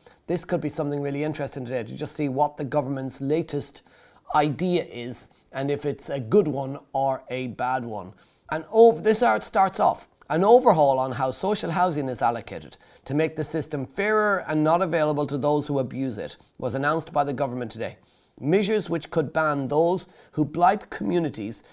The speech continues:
and repeatedly make their neighbours' lives hell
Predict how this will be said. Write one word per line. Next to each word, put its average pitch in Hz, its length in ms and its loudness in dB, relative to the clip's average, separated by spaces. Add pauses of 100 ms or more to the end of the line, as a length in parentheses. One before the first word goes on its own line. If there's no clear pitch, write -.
(180)
and 139 160 -2
repeatedly 196 580 -2
make 165 260 -4
their 143 140 -2
neighbours' 139 480 -2
lives 135 400 -2
hell 147 420 0